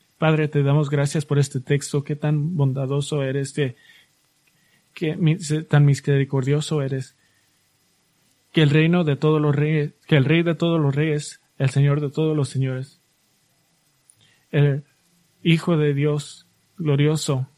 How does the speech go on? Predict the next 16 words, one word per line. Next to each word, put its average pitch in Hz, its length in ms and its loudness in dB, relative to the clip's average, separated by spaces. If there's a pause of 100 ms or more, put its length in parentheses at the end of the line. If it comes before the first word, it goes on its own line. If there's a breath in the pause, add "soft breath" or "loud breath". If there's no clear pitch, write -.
(120)
en 151 160 2
su 143 140 -2
forma 156 300 2
gloriosa 147 440 0
ni 143 140 2
lo 139 120 2
podemos 147 340 2
mirar 143 360 2
porque 135 380 -6
es 131 100 -10
tan 147 160 -2
glorioso, 127 560 -4 (1300)
vino 165 500 2 (720)
a 139 140 4
esta 147 260 0
tierra 147 460 -2